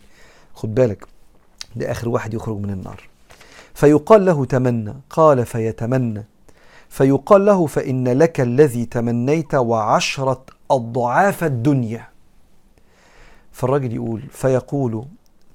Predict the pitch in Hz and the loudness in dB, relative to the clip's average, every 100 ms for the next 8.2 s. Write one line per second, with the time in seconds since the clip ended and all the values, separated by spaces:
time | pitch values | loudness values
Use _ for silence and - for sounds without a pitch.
0 | - 160 - - 127 117 113 123 113 120 | -6 -4 -4 -6 -4 -4 -4 -4 -6 -6
1 | 117 - 104 101 107 - _ - _ _ | -10 -10 -10 -8 -10 -12 _ -20 _ _
2 | _ _ _ - - _ _ _ _ _ | _ _ _ -20 -20 _ _ _ _ _
3 | _ 160 160 165 196 - 131 123 - 120 | _ 4 6 4 0 -2 -2 -2 -2 -2
4 | 117 120 143 139 120 - 110 107 - 143 | -2 -2 0 0 -2 -6 -6 -4 -4 -2
5 | 127 110 110 127 117 113 - 110 113 113 | 0 -2 2 2 2 -2 -4 -2 -2 -2
6 | 107 123 117 113 139 - 190 185 - 160 | -4 -4 -4 0 2 2 -2 -6 -8 -6
7 | - - 117 113 123 117 - 110 104 98 | -6 -6 -6 -4 -4 -6 -8 -10 -10 -10
8 | 113 113 | -12 -14